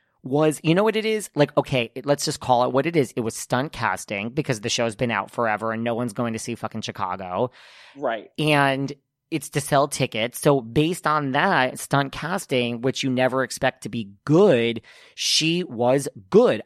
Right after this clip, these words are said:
Speaker 1: I mean, I think she was better when I went back, like, a month and a half later. I mean,
Speaker 2: Yeah.
Speaker 1: versus opening night, but she was, she was never bad.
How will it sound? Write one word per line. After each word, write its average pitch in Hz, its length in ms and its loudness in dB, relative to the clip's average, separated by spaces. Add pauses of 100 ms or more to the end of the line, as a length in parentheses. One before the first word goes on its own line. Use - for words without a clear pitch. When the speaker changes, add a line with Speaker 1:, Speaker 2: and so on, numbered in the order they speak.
Speaker 1:
I 151 100 2
mean, 156 200 0
I 143 100 2
think 196 240 0
she - 120 0
was 139 200 0
better 123 560 0
when 127 160 0
I 117 80 2
went 113 320 -2
back, 117 380 0
like, 117 220 -2
a 117 200 2
month 113 420 -2
and 113 100 -4
a 110 40 -4
half 107 320 -2
later. 117 640 -6 (580)
I 139 60 -2
mean, 123 140 2
Speaker 2:
Yeah. 107 80 -8
Speaker 1:
versus 127 320 0
opening 131 300 2
night, 139 180 0
but 135 120 0
she 143 140 0
was, 143 300 2
she - 80 -6
was 131 140 -6
never 156 380 2
bad. 123 580 -2